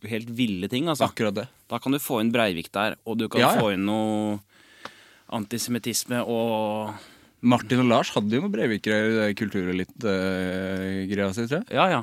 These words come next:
Speaker 1: Og jeg mener at hvis du er inne på å se et show, og satt deg ned og kjøpt billett, så
Speaker 2: Ja.
Speaker 1: kan du si hva faen du vil.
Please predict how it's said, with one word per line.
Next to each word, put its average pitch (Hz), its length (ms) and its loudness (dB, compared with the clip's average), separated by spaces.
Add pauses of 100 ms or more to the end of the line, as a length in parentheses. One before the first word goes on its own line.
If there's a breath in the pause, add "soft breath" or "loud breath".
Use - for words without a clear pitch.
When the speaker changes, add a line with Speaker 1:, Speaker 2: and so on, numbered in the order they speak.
(160)
Speaker 1:
Og 143 140 -4
jeg 139 220 0
mener 127 200 2
at 120 80 -2
hvis 135 140 -8
du 139 80 2
er 113 180 2
inne 101 160 -2
på 113 80 -10
å - 60 -8
se 98 160 -4
et 104 80 -8
show, 151 220 -2 (100)
og 127 100 -14
satt 104 220 -6
deg 120 80 0
ned 107 140 0
og - 40 -8
kjøpt 95 200 -8
billett, 139 200 -6
så - 100 -8
Speaker 2:
Ja. 127 40 4
Speaker 1:
kan 170 80 0
du 139 80 -10
si 104 80 -4
hva 104 80 -6
faen 87 280 -8
du 90 60 -10
vil. 117 140 -8